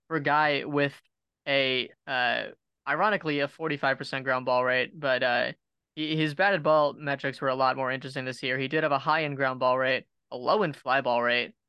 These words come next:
um, for at least not a l-, low since, uh, twenty fifteen. That was an, actually an okay season for him too, though. Um,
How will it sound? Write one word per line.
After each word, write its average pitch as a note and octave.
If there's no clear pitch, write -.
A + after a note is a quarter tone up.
um, A#2
for C3+
at C#3
least C#3
not D#3
a -
l-, D#3
low D#3
since, D3
uh, C3
twenty C3+
fifteen. C3+
That C3
was C3+
an, C3+
actually C3
an B2+
okay C3
season C3
for B2+
him C3
too, C3
though. A#2+
Um, B2+